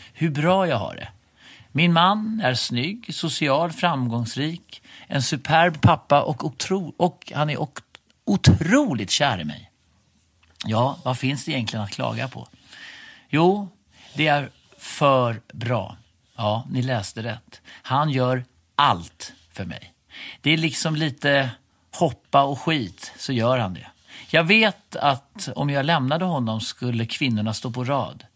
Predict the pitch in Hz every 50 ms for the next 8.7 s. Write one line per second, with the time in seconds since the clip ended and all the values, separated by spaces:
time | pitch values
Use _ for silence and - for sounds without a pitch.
0 | _ _ - - - - - - 127 123 - 143 143 139 139 156 160 143 131 123
1 | 123 127 120 - - 127 127 120 - - - - 151 170 190 175 131 101 98 -
2 | - - - 202 170 117 98 85 78 - - - - - - - - _ _ _
3 | - _ - - - - - - 180 147 - 185 196 208 233 196 170 143 131 175
4 | 196 214 208 175 - - - 143 135 127 131 131 127 123 _ _ _ _ - 135
5 | 123 - 131 123 123 131 131 131 143 139 120 - 127 117 - 175 156 123 107 -
6 | 131 123 117 113 127 120 - - 135 135 123 - - - - 117 117 113 104 -
7 | - - - 117 117 156 143 113 104 104 110 139 185 202 - - - 117 113 113
8 | 107 104 104 101 104 104 95 - _ _ - - -